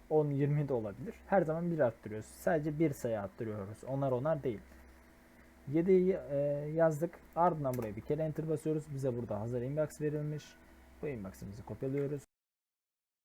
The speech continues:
Buraya yapıştırıyoruz. Sırasıyla geldiği için ben de otuz beş, otuz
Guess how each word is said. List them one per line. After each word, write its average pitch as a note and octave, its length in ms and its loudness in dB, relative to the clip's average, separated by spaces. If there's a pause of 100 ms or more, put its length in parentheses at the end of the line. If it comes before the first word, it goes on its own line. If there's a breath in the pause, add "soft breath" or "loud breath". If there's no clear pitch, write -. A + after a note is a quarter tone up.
Buraya A#2 180 -2
yapıştırıyoruz. C#3 560 -4
Sırasıyla D#3 640 -2
geldiği C#3 380 4
için D3+ 400 -4
ben C#3 220 2
de A2+ 40 -4
otuz C3 360 -4
beş, D#3 220 0 (1160)
otuz C#3+ 400 2